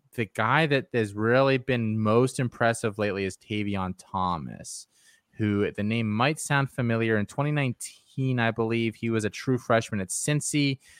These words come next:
had a nice five hundred yard true freshman campaign there, and then, um, left there, went juco for a year or two, and now has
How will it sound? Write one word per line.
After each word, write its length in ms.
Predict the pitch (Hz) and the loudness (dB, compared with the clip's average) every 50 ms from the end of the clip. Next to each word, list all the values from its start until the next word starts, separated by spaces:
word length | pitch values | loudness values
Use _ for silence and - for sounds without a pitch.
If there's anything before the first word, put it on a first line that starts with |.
| - _ _ _ _ | -20 _ _ _ _
had 200 | - 120 113 110 | 2 2 4 4
a 60 | 101 | 4
nice 420 | 101 104 110 117 117 120 - - | 2 2 2 2 2 2 0 -4
five 520 | - - - - - 117 120 120 123 113 104 | -8 -12 -6 0 2 6 6 6 6 4 2
hundred 340 | 107 123 120 117 117 107 104 | 0 -2 0 2 0 0 0
yard 380 | 101 104 104 107 104 98 92 | 2 4 6 6 6 4 2
true 280 | - - - 120 120 117 | -4 -6 -2 0 0 0
freshman 480 | - - - 110 110 - - 131 120 | 0 2 2 2 2 2 0 -6 -6
campaign 580 | - - 123 117 113 - - 120 110 104 101 95 | -6 -4 -4 -4 -4 -4 -4 -4 -2 -2 -2 0
there, 320 | - 101 107 113 117 117 113 | 0 2 2 4 4 4 4
and 140 | 104 101 95 | 2 0 0
then, 360 | 107 107 107 104 104 98 - _ _ _ _ _ _ _ - 95 | 0 0 0 0 -2 -4 -6 _ _ _ _ _ _ _ -6 -2
um, 320 | 92 92 92 87 92 82 | 0 2 2 2 0 -4
left 380 | 69 95 98 113 117 131 127 - - | -6 -4 2 4 4 4 4 2 -2
there, 280 | 113 113 110 110 110 | 0 2 4 4 4
went 320 | 104 107 107 110 78 98 98 | 4 2 0 -2 -4 -8 -12
juco 560 | - - 110 120 123 - - - 117 113 107 | -8 -4 -2 -2 -2 -2 0 0 0 0 0
for 160 | - 117 113 110 | 0 0 0 0
a 60 | 107 | 0
year 220 | 104 107 107 107 | 0 0 0 0
or 40 | 104 | 0
two, 240 | - - - 110 98 | -2 -4 -4 -2 -2
and 100 | 95 98 | -2 0
now 200 | 101 107 113 117 | 0 0 0 0
has 400 | 117 110 98 95 - - - | 0 -2 -4 -4 -6 -10 -10